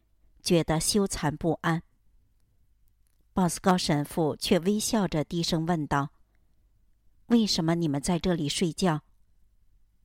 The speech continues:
那个年纪最大的记过着说：“神父讲的道理，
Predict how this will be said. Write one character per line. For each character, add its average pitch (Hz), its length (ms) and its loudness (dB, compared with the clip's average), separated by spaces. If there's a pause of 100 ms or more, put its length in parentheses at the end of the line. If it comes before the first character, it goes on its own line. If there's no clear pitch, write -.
(720)
那 262 140 2
个 196 140 0
年 170 260 0
纪 202 200 0
最 220 260 0
大 233 300 0
的 143 280 0
记 180 240 -2
过 - 160 0
着 147 140 -2
说 151 380 0 (1040)
：“神 165 260 2
父 175 200 -2
讲 165 200 -2
的 160 120 0
道 175 240 0
理， 151 260 -4